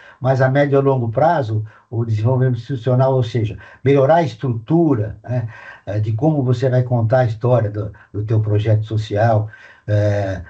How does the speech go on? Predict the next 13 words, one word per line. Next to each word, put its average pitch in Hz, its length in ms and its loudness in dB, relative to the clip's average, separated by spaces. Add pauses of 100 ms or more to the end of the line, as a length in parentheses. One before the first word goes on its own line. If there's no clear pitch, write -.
(120)
a 117 120 0
transparência 135 760 2
é 123 40 -2
fundamental 131 640 2
para 120 140 -2
você 110 280 -6
captar 120 460 -2
novos 117 360 0
recursos 113 520 -4
e 117 40 -2
participar 117 600 0
de 110 80 -2
editais. 107 720 -4